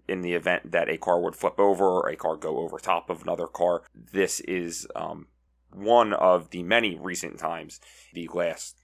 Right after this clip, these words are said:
four to five years that the halo was introduced, that it has saved somebody's life. And Guan Yu Zhou and everyone across the grid continued to reiterate that statement that they were happy for Guan Yu Zhou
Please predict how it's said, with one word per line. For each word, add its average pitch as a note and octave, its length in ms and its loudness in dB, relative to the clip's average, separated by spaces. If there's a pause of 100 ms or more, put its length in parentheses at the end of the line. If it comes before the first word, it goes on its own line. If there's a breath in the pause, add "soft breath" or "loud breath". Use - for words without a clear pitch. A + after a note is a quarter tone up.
(240)
four F#2+ 240 0
to F2 60 -6
five D#2 300 -6
years A#2 400 2
that - 120 -2
the - 40 -8
halo F#2 180 2
was F2 140 -6
introduced, F2+ 400 -10 (140)
that - 120 -10
it E2 100 -10
has F#2 320 2
saved E2 300 -6
somebody's D#2+ 520 -10
life. D#2+ 280 -10
And E2 140 -10
Guan E2+ 260 0
Yu F2 100 -10
Zhou F2 340 -4
and D#2+ 160 -10
everyone F2 480 -2 (160)
across F2+ 480 -4
the F#2+ 100 -8
grid E2+ 360 -6 (320 soft breath)
continued F2 640 -6
to D#2+ 280 -4
reiterate E2+ 480 -4
that D#2+ 180 -4
statement E2 420 -6
that E2 100 -18
they F2 80 -6
were F2 100 -6
happy F2 340 0
for E2 140 -14
Guan E2+ 260 -2
Yu E2 120 -12
Zhou F2 340 -2